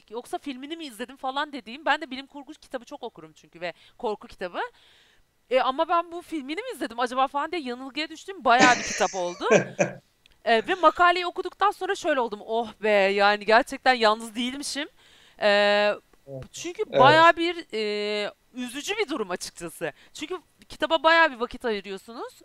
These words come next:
Speaker 1: E, bir dizi ya da kitap şey gibi değil yani, hani tamamen kendinizi verdiğiniz ve odaklandığınız bir nokta o. Hani orada yarıda keseyim falan da olmuyor. Sonra unutunca çok üzülüyorum açıkçası.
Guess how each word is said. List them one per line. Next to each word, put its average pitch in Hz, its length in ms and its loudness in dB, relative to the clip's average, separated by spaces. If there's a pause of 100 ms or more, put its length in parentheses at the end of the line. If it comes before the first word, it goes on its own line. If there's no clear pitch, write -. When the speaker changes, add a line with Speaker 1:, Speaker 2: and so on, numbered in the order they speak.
Speaker 1:
E, 170 240 -6
bir 180 120 -20
dizi 226 240 -10
ya 262 140 0
da 240 320 4
kitap 226 340 0
şey 233 200 -4
gibi 202 220 -16
değil 175 220 -12
yani, 156 220 -6
hani 165 260 -10 (400)
tamamen 262 380 -2
kendinizi 233 500 -6
verdiğiniz 240 340 2
ve 262 40 -8
odaklandığınız 208 720 -4
bir 196 80 -16
nokta 165 320 -12
o. 269 220 -6 (180)
Hani 180 160 -10
orada 185 240 -10
yarıda 196 320 -8
keseyim 202 380 -18
falan 196 340 -6
da - 40 -10
olmuyor. 165 480 -12 (960)
Sonra 370 220 -6
unutunca 370 440 -14
çok - 160 -14
üzülüyorum 208 460 -8
açıkçası. 214 560 -12